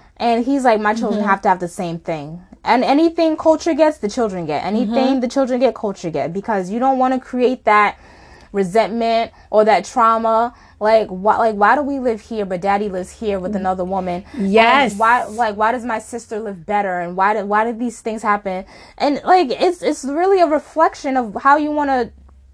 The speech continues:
Speaker 1: do your legacy.
Speaker 2: And it cre-, and it creates, um, jealousy. It creates, not jealousy, but it creates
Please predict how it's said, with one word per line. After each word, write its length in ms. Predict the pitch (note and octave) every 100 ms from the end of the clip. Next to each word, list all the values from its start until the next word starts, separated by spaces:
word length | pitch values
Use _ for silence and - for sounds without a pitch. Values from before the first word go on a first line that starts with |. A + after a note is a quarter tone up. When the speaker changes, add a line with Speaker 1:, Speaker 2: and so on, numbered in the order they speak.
| - F3+
Speaker 1:
do 140 | C4
your 160 | C#4 A3+
legacy. 560 | C#4 D4+ - B2+ E2+ -
Speaker 2:
And 160 | B3+
it 100 | C4
cre-, 200 | B3+ D#4 -
and 200 | C4 C4+
it 120 | C#4
creates, 480 | - D#4+ D4+ - -
um, 520 | G#3+ G#3+ G#3 G3+ F3+ _ _ - _ -
jealousy. 1000 | F3 A#3+ A3 B3 - - G#3+ G3+ F#3+ G3 _ _ _
It 80 | C#4
creates, 320 | D#4+ G4+ G4 - _ -
not 340 | B3+ F4+ F#4
jealousy, 440 | G3+ B3+ A#3+ - A3+
but 160 | G3
it 140 | A3 G#3+
creates 1040 | - C4 A#3 C4+ C4+ C#4 C#4 - -